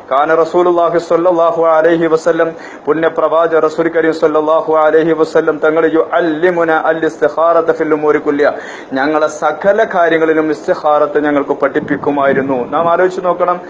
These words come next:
ഇന്ന് നമ്മുടെ എന്തെല്ലാം പ്രവർത്തനങ്ങൾ നാം ചെയ്തുകൊണ്ടിരിക്കുന്നു. ജീവിതത്തിൽ ഈ പറഞ്ഞ ഒരു സുന്നത്ത് നാം മനസ്സിലാക്കേണ്ടതില്ലേ? മുസ്ലിമിന്റെ ഒരു ദിവസത്തിൽ നമ്മളിത് കൊണ്ടുവന്നത് അതിനു വേണ്ടിയാണ്.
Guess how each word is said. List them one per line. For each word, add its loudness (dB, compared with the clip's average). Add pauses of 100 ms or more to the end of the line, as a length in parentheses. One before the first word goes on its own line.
(280)
ഇന്ന് 0
നമ്മുടെ 0
എന്തെല്ലാം 2
പ്രവർത്തനങ്ങൾ 0
നാം -2
ചെയ്തുകൊണ്ടിരിക്കുന്നു. -2 (800)
ജീവിതത്തിൽ 0
ഈ 0
പറഞ്ഞ 0
ഒരു 2
സുന്നത്ത് -2 (380)
നാം -2
മനസ്സിലാക്കേണ്ടതില്ലേ? -2 (400)
മുസ്ലിമിന്റെ 0
ഒരു 4
ദിവസത്തിൽ 0
നമ്മളിത് -2
കൊണ്ടുവന്നത് 0
അതിനു 0
വേണ്ടിയാണ്. 0